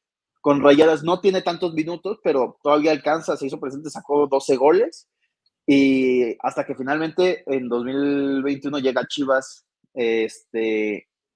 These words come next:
y pues ya sabemos todo lo que ha hecho, ¿no? Un caso similar a cuando hicimos e-, este video, pero con, con el Atlas. Eh, la verdad es que Chivas ahí supo, supo aprovechar muy bien que ni Atlas ni, ni Rayadas le dieron como ese lugar para que explotara.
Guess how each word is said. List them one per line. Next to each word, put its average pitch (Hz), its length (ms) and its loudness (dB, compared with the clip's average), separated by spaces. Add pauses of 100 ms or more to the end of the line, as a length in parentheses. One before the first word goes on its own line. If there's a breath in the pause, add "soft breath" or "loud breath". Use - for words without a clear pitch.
(140)
y 113 140 -10
pues 110 160 -12
ya 120 100 2
sabemos 113 300 -4
todo 127 140 2
lo 117 120 0
que 120 120 0
ha 117 100 4
hecho, 123 240 0
¿no? 143 120 -4
Un 123 360 -4
caso 135 320 -2
similar 131 380 2
a 127 80 2
cuando 120 320 2
hicimos 127 340 -4
e-, 117 160 0
este 120 240 -4
video, 123 220 0
pero 120 180 -2
con, 110 300 -6
con 113 200 -8
el 120 120 0
Atlas. 165 420 -2 (560 soft breath)
Eh, 123 680 2
la 127 140 0
verdad 131 240 4
es 135 100 -2
que 127 340 -6
Chivas 143 340 -4
ahí 143 100 -2
supo, 131 600 -4
supo 139 300 -8
aprovechar 123 420 -4
muy 139 120 -6
bien 135 180 -8
que 135 120 -6
ni 127 100 -8
Atlas 127 360 -6
ni, 117 380 -10
ni 127 140 -6
Rayadas 123 400 6
le 123 120 2
dieron 123 280 2
como 113 400 -6 (340)
ese 131 260 0
lugar 131 440 2
para 131 200 2
que 127 120 -8
explotara. 151 640 -2